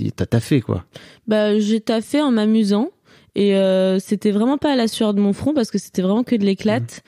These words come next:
Speaker 1: Mhm.
Speaker 2: Et, euh, enfin, c'est pas pour dire, euh, genre, euh, enfin, je sais pas comment dire, mais c'est surtout que, euh, je pense être arrivée au bon moment aussi, euh, sur la plateforme, grâce au conseil de Vincent, mon ancien patron, et, euh,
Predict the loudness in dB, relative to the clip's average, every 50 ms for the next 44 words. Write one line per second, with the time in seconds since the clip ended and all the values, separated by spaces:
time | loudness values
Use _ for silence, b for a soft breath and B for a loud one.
0 | B B B B B B -4 0 0 2 2 2 2 2 2 2 2 2 2 2
1 | 2 0 -2 -2 -2 -2 0 0 0 -2 0 0 -2 -2 0 0 0 2 2 2
2 | 2 2 2 2 0 2 2 0 0 0 0 0 -2 -2 -2 -4 -4 -6 -8 -8
3 | -10 -12 -14 -14 _ _ -14 _ -2 -2 0 0 0 -2 0 0 0 0 0 0
4 | -2 -2 -2 0 0 0 0 0 -2 -4 B B B B B -6 -4 -4 -2 -2
5 | -4 -2 -4 -6 0 2 2 2 4 2 2 2 2 2 0 0 -2 -6 _ _
6 | b b b b b b b b _ _ -10 -6 -4 0 0 0 0 0 -2 -2
7 | 0 -2 -4 -2 -2 -4 -2 0 0 0 0 0 2 2 0 0 0 0 2 2
8 | 2 2 2 2 2 2 0 0 -2 -2 -2 -2 -2 -2 -2 _ _ _ _ _
9 | _ _ _ _ -4 -2 0 0 0 0 0 0 0 0 0 0 0 -2 -4 -2
10 | -2 -2 0 -2 -2 -6 _ _ _ _ _ -4 -2 -2 0 0 -2 -2 -2 -2
11 | -2 0 -2 -2 0 0 0 0 0 0 0 0 0 0 0 0 0 0 0 0
12 | 0 2 0 0 0 0 -2 -2 -2 -4 -2 -2 -2 -2 -4 B B B B B
13 | B B B B B _ _ -2 0 2 2 2 2 2 2 2 2 2 0 0
14 | -2